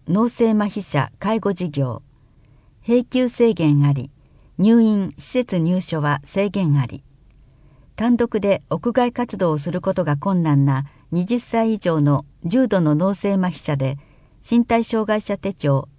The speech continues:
一級の方を介護している家族の方。介護人に支払う手当、一回一日単位で月十二回以内、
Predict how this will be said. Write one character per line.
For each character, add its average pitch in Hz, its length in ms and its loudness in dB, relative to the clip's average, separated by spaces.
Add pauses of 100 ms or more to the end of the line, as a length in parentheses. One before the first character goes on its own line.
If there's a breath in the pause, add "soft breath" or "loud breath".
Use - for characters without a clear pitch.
一 - 120 -4
級 240 260 0
の 226 100 2
方 214 340 -2
を 143 60 0
介 180 220 -4
護 151 160 -4
し - 80 -14
て 147 100 -2
い 147 80 2
る 147 100 -2
家 143 120 -2
族 139 240 -4
の 123 120 -4
方。 - 300 -12 (960 soft breath)
介 233 220 2
護 240 100 2
人 226 260 4
に 208 120 -2
支 - 160 -6
払 196 200 -2
う 143 80 -2
手 143 320 -2
当、 - 160 -8 (600 soft breath)
一 180 140 -4 (100)
回 208 380 -2
一 233 240 0
日 233 240 0
単 196 300 -2
位 143 60 0
で 135 220 -2 (280 loud breath)
月 233 280 -4
十 202 200 0
二 214 160 2
回 185 300 0
以 175 60 0
内、 139 260 0